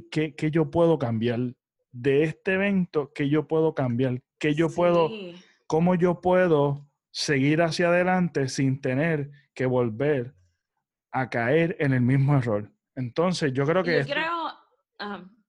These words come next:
Speaker 2: yo
Speaker 1: Ajá.
Speaker 2: creo que, este, wow, eh, yo quiero grabar un episodio, eh, que en algún momento también, en la pareja del mes o en el, el canal de Joya, y es el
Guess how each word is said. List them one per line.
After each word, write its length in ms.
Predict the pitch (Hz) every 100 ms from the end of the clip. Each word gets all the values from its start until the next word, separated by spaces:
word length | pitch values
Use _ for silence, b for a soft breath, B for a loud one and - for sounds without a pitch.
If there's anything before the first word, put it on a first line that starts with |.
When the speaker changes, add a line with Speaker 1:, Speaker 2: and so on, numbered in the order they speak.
| -
Speaker 2:
yo 220 | 214 262
Speaker 1:
Ajá. 100 | 143
Speaker 2:
creo 200 | 220 330
que, 420 | 349 339 311 - -
este, 600 | 240 240 220 214 _ 240
wow, 420 | 208 226 240 175 - b b -
eh, 120 | 233 -
yo 180 | 208 254
quiero 160 | 302 349
grabar 320 | 349 320 320
un 120 | 294
episodio, 880 | 277 294 294 285 247 208 202 - _ -
eh, 260 | 185 185
que 280 | 185 202 190
en 80 | 185
algún 300 | 175 185 190
momento 340 | 208 226 240 - _ -
también, 560 | 185 180 190 208 208 190
en 60 |
la 120 | 180
pareja 380 | 175 170 180 208
del 80 | 214
mes 240 | 214 214 208
o 220 | 190 185
en 220 | 175 175
el, 240 | 170 170 _ -
el 160 | 170 180
canal 300 | 175 170 185
de 140 | 208
Joya, 420 | 214 233 202 180 B B B B
y 180 | - 202
es 260 | 185 202 247
el 720 | 240 214 190 185 180 170